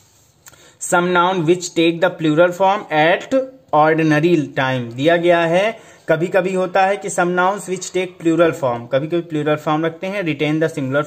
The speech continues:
form, express some specific qua-, quantity of number, कभी कभी वो सिंगुलर फॉर्म रखते हैं, कभी कभी प्लूरल फॉर्म। जैसे दिया गया है a five rupee note, ठीक है, यहाँ दिया गया है a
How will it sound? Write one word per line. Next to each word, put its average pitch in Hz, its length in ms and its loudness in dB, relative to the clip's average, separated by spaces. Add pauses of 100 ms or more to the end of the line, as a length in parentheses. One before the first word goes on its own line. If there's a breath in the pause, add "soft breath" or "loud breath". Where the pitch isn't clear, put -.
form, 170 120 0
express 165 360 -2 (120)
some 156 100 -2
specific 139 560 -10 (140)
qua-, 123 400 2 (120)
quantity 131 520 -2
of 131 240 -2
number, 123 220 -2 (520 loud breath)
कभी 139 180 -2
कभी 147 240 2
वो 170 60 4
सिंगुलर 147 360 0
फॉर्म 175 280 0
रखते 180 200 -2
हैं, 233 100 -2
कभी 143 240 0
कभी 139 220 -2
प्लूरल 131 380 -2
फॉर्म। 120 240 -8
जैसे 147 260 -4
दिया 165 220 2
गया 165 260 2
है 185 280 -4 (480 loud breath)
a 160 40 2
five 175 420 0
rupee 180 320 -4
note, 151 380 2 (500)
ठीक 143 160 -6
है, 208 240 0 (260 loud breath)
यहाँ 147 160 0
दिया 156 200 2
गया 156 200 2
है 165 160 -2
a 143 100 -2